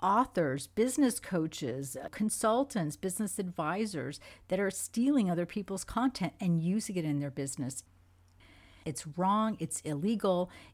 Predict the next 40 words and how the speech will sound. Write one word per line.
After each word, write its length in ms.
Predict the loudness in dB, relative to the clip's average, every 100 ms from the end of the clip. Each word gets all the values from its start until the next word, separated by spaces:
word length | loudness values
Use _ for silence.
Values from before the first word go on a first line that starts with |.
| -8
it's 180 | -8 -10 2
unfair, 800 | 6 8 6 2 0 0 -2 -4 -8
it's 200 | -8 -8 -4
unethical, 960 | 0 2 4 2 0 -6 -8 -10 -10 -14 _ -20 -10
and 120 | -2 0
it 120 | -2
hurts 580 | -8 -2 0 0 -4 -12
content 540 | -6 -4 -4 -6 -10
creators 500 | -6 -2 -2 -4 -6
across 380 | -10 -8 -6 -6
the 100 | -8
board. 400 | -8 -6 -8 -12 -20 -20 -20 -14
So 200 | 0 2
when 180 | 2 2
you 340 | 2 4 4
find 440 | 2 0 2 2 0
it, 220 | -2 -6 _ _ -8
know 320 | 0 4 6
your 200 | 4 2
rights. 560 | 0 0 -2 -6 -10 -10 -8
I 120 | -8
talked 340 | -4 -4 -4
about 300 | -4 -4 -2
those. 380 | -2 -2 -2 -6 -12 -20 _ -6
Get 260 | 0 2 0
the 140 | -4
proof, 500 | -6 -2 0 0 -2 -10 -6
get 220 | -2 0
an 100 | 0
attorney, 560 | -2 -4 -4 0 0 -2
and 140 | -6
take 300 | -4 -6 -4
action, 400 | -4 -4 -4 -6
starting 360 | -6 -4 -2 -2
with 140 | -4
the 80 | -6
cease 280 | -6 -6 -6
and 80 | -6
desist 420 | -6 -8 -8 -8
letter. 320 | -8 -8 -12